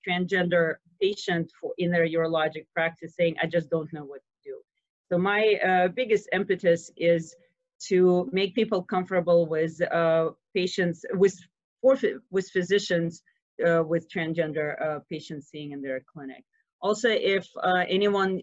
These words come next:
uh, of you know the, uh, lady here with the blue background, blue glasses, this is Jody Faulkner. So if any of you are using Epic as their E H R,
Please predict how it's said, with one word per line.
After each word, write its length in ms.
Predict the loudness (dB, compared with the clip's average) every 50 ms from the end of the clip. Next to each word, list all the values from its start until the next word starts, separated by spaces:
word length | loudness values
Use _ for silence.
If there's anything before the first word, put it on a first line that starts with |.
| -4 -2
uh, 220 | 0 2 2 2
of 160 | 2 0 -2
you 160 | -2 -4 -4
know 500 | -2 -2 0 0 2 2 2 2 2 0
the, 280 | 0 2 4 4 6 6
uh, 600 | 6 4 4 4 4 4 4 4 4 2 0 -2 -4 -4
lady 320 | 0 2 2 4 4 2
here 280 | 2 2 2 4 4 4
with 100 | 4 2
the 80 | 0
blue 260 | -4 -4 -6 -6 -6
background, 540 | -4 0 0 0 2 2 0 0 -2 -2 -2
blue 140 | -4 -4 -4
glasses, 500 | -4 -2 0 0 0 0 -2 -8 -6 -6
this 180 | -6 -6 -6 -8
is 60 | -6
Jody 300 | 2 2 4 4 4 0 -2 0
Faulkner. 380 | 2 2 2 0 -2 -6 -8
So 220 | -8 -4 -4 -4 -2 -2
if 120 | -6 -10 -8 -4
any 240 | 0 0 2 2 2
of 100 | 2 2
you 280 | 4 4 4 4 4 4
are 140 | 2 2 2
using 560 | 2 0 -2 -2 -2 -4 -4 -6 -6 -6 -6 -4 -4
Epic 340 | -4 -4 -2 -2 -2 -2 0 -2
as 160 | -2 -2 0
their 240 | 0 2 2 2 2
E 220 | 0 0 -2 -2
H 200 | -2 -2 -6 -4
R, 300 | 0 2 2 2 0 -2